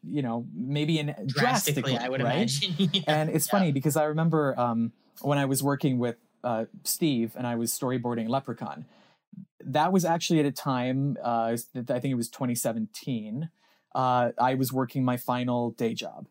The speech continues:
Speaker 1: at that point. I was working that creative director job, and I would go into the office from, like, seven o'clock in the morning,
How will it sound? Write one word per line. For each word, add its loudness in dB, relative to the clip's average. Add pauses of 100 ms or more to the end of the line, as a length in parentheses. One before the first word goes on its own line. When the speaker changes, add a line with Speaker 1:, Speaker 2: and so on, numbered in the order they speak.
Speaker 1:
at -8
that -4
point. -12
I -2
was -4
working -4
that -4
creative -4
director -4
job, -4 (880)
and -2
I 0
would 2
go 2
into -4
the 2
office 0
from, -2
like, -6 (400)
seven 0
o'clock 0
in 2
the 2
morning, -2